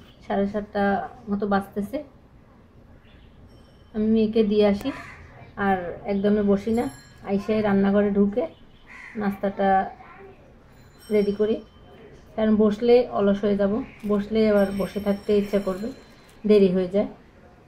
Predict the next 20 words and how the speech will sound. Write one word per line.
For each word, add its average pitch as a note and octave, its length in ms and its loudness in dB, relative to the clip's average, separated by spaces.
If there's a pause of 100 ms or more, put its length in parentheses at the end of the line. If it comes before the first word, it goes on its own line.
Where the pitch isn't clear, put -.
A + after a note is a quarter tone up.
(1500)
এই A3 120 2
জন্য G#3+ 180 2 (160)
তাড়াহুড়া G3+ 500 4
করে A3 140 0 (440)
ব-, G3 300 0 (280)
এগুলো G3 280 -4
করতে G3 260 -8
হয়। A#3 140 -2 (3750)
এখানে A#3+ 300 -4
আমার A3+ 180 -2
নাস্তা A#3 300 -2
বানানো G#3 320 -4 (120)
শেষ। C4 200 -4 (1200)
আমি A3 180 -4 (160)
এখান A3 200 -6
থেকে A3+ 220 -2
একটা A3 220 -4
পরোটা G#3 340 0 (400)
ছেলেকে G#3 340 -2 (120)
স্কুলে G3 240 0